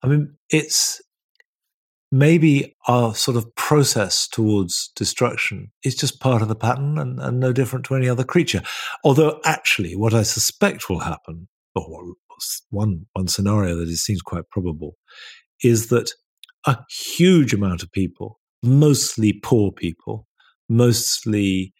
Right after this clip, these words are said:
disadvantaged, will suffer greatly in order that the remainder suffer less. I-,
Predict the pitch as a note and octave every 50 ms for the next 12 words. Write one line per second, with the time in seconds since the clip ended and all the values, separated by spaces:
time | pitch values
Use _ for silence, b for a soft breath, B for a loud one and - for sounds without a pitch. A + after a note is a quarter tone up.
0 | _ _ _ _ _ _ - - A#2+ A2+ - A2 F2+ G2+ G#2 G2+ F#2+ F2+ - -
1 | - - E2+ - - - - - _ _ _ _ _ _ _ - B2 A#2 - -
2 | - - C3+ G#2+ - - G2 F2 F2 G#2+ A2+ G#2+ G2 - - - - - _ -
3 | - C#3 A#2+ B2 B2+ C3+ C3+ C3 A#2 A#2 A2 G2+ A#2 B2 - - - _ - A#2
4 | A2+ A#2 A#2+ A#2+ B2 A#2 G#2 F#2 F2 F2+ G#2 A2 - _ _ _ - - - G#2+
5 | G2 - G#2 G#2 G2 F2+ - - - - - - _ _ _ _ _ _ _ _
6 | _ _ _ _ _ _ _ _ - B2+ A#2+ B2